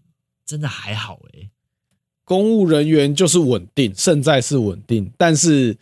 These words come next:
Speaker 2: 他的缺点有时候也就是那个稳定，因为你没办法大富大贵。
Speaker 1: 而且公务人员，你不觉得，好啦，就我们，我们现在这样讲很赞欸，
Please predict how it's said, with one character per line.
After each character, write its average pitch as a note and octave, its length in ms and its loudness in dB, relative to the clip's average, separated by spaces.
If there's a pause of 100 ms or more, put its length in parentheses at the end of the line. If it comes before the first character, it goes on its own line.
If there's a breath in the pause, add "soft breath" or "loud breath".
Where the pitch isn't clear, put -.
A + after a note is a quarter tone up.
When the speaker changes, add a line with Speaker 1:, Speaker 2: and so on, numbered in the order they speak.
(160)
Speaker 2:
他 - 160 0
的 F3 100 2
缺 D#3+ 300 2
点 B2+ 220 0
有 G#2 120 0
时 B2 120 -2
候 C3+ 100 2
也 A2+ 160 2
就 D#3+ 180 0
是 D3 140 0
那 C#3 100 4
个 A2+ 80 0
稳 F2+ 300 -2
定， G2+ 240 -4
因 D#3+ 160 2
为 F3 140 4
你 C3 160 0
没 A#2+ 120 2
办 C#3+ 220 2
法 G2+ 240 -4
大 B2+ 160 -2
富 A#2 100 -4
大 G#2+ 160 -2
贵。 G2 200 -6 (180)
Speaker 1:
而 D#3 100 -4
且 E3 360 -4
公 F3+ 160 -4
务 F#3 80 -2
人 D3+ 120 0
员， B2+ 240 -6
你 B2 80 -12
不 C#3 160 -10
觉 C#3 220 -4
得， G#2 380 -10 (320)
好 A#2+ 200 -6
啦， G#2+ 300 -4
就 A#3 160 0
我 B2+ 180 -4
们， A2+ 260 -12 (200)
我 B2+ 100 -14
们 C#3+ 140 -4
现 D3+ 140 -2
在 G#3+ 80 -4
这 A3 60 0
样 A3+ 100 -2
讲 G2 140 -4
很 F2+ 240 -14
赞 G#2 260 -6
欸， - 240 -20